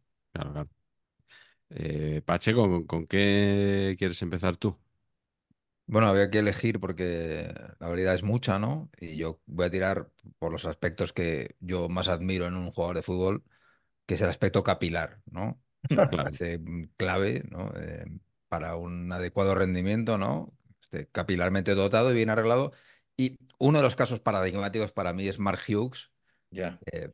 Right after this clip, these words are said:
Speaker 2: pues, ¿no? Frondoso, rizado, mullet. Uf, o sea, m-,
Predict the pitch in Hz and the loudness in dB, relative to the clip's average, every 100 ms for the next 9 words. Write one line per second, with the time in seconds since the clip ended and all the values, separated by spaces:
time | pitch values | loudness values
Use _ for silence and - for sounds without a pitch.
0 | - - - _ _ _ _ _ _ _ | -16 -20 -20 _ _ _ _ _ _ _
1 | _ - 98 - - 98 92 101 123 - | _ -8 -8 -8 -8 -4 -2 4 4 6
2 | 131 120 107 95 123 120 - 104 107 127 | 4 4 0 0 2 2 2 0 2 4
3 | 123 131 131 _ _ _ _ _ _ _ | 6 4 0 _ _ _ _ _ _ _
4 | _ 98 104 - - - 92 80 78 104 | _ -8 -8 -12 -18 -12 -8 -8 -8 -10
5 | 101 | -10